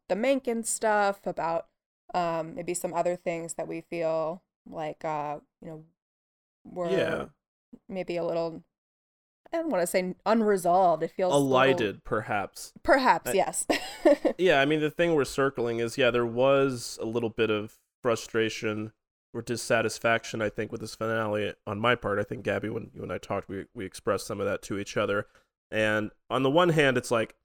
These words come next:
Speaker 2: I can't really be, <laughs> I can't justifiably be mad about this
Speaker 1: Right.
Speaker 2: on the
Speaker 1: <laughs>
Speaker 2: podcast because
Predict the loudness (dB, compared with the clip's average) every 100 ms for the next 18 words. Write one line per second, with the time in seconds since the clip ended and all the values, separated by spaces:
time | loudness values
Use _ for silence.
0 | _ _ _ -4 0 0 0 2 4 2
1 | 0 -2 -2 -6 _ 2 4 6 4 2
2 | -8 -4 -4 0 0 2 2 2 0 4
3 | 4 4 -2 -2 -2 0 2 4 2 2
4 | 4 4 4 4 2 2 2 4 6 6
5 | 6 2 0 2 4 4 2